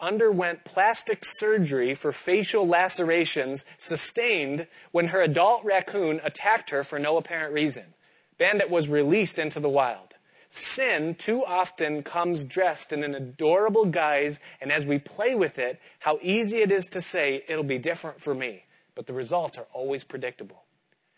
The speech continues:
A-, and how many of us can relate to that in our own experience? You know, we, we fear something. We know the dangers. We see, we're warned. We watch what it does in someone else's life. But then for some reason, in a moment of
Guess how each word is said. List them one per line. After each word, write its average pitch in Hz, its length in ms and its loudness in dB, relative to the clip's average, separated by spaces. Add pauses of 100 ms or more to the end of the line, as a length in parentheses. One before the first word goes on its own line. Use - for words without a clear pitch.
(300)
A-, 180 160 -2
and 165 80 0
how 196 120 2
many 262 220 2
of 220 100 4
us 214 140 0
can 185 220 0
relate 165 420 2
to 156 120 -6
that 131 300 -2
in 135 120 -8
our 131 120 -2
own 151 160 0
experience? - 840 -6 (640)
You 165 60 0
know, 170 260 2
we, 185 380 2
we 165 240 0
fear 262 440 0
something. 139 560 -4
We 165 120 -2
know 196 300 4
the 202 120 0
dangers. 165 500 0
We 156 140 -2
see, 240 320 -2
we're 170 180 0
warned. 165 600 -4
We 151 80 -4
watch 180 380 -2
what 214 100 0
it 180 80 -2
does 180 240 0
in 139 80 -6
someone 156 320 -8
else's 143 380 -8
life. - 480 -6 (340)
But 147 80 -8
then 190 160 -2
for 175 140 -4
some 233 420 -2
reason, 196 460 0
in 147 100 -2
a 147 40 -2
moment 175 420 0
of 139 180 0